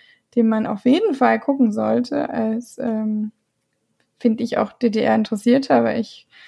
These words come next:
finde die D-D-R-Geschichte sehr, sehr interessant. Ähm, also ich gehe eigentlich auch in, gerne in D-D-R-Museen und, äh,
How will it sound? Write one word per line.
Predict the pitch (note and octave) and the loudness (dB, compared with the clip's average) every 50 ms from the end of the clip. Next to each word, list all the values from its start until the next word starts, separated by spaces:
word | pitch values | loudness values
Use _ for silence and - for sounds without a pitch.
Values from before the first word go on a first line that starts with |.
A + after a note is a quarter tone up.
| - - - _ _ _ | -20 -20 -20 _ _ _
finde | - B3 A3+ A3 G#3 | 2 2 4 4 2
die | G3+ G#3 A3 | 2 -2 -2
D-D-R-Geschichte | G#3 A3 A3 A3+ A#3 - - A#3+ A3+ A#3+ A3+ - - A#3 - - A#3+ A3+ | -2 -2 -2 0 0 0 0 2 2 0 0 0 -2 -2 -2 -4 -6 -6
sehr, | A#3+ - - A3+ A3+ A#3+ B3+ | -6 0 2 4 4 6 4
sehr | C4 B3 G#3+ | 4 2 2
interessant. | A3+ A3 - A3+ G3+ - F#3 F#3 A3+ A#3 A#3+ - _ | 0 0 -4 -6 -4 -4 -4 -4 -4 -6 -8 -10 _
Ähm, | - - - A#3+ - | -10 -8 -8 -8 -10
also | A3 - - | -12 -12 -14
ich | _ | _
gehe | - - A#3+ A#3 | -10 -6 -6 -4
eigentlich | A#3 A#3 A3+ B3 A#3 | -2 -2 -4 -4 -4
auch | G#3+ G#3+ | -4 -4
in, | G#3+ G#3 A3 A#3 - _ _ _ - | -4 -4 -6 -6 -10 _ _ _ 0
gerne | A#3+ A3+ A#3+ C4 C4 A#3 | 2 4 4 4 4 4
in | A3+ A3+ | 2 2
D-D-R-Museen | A#3+ A3 A3 - G3+ A3 A3 A3+ G#3+ G#3 A#3 B3+ C4+ D4 D4 D#4+ D#4 - - - - - - - - _ _ | 2 0 0 0 0 0 0 0 0 2 4 4 4 4 2 0 -2 -6 -10 -20 -20 -20 -20 -20 -20 _ _
und, | - - A#3 A3+ A3+ A3 A3 A3+ - - | -6 -4 -2 0 0 0 -2 -4 -6 -6
äh, | B3 B3 A#3+ A#3+ A#3+ | -4 -2 -2 -2 -4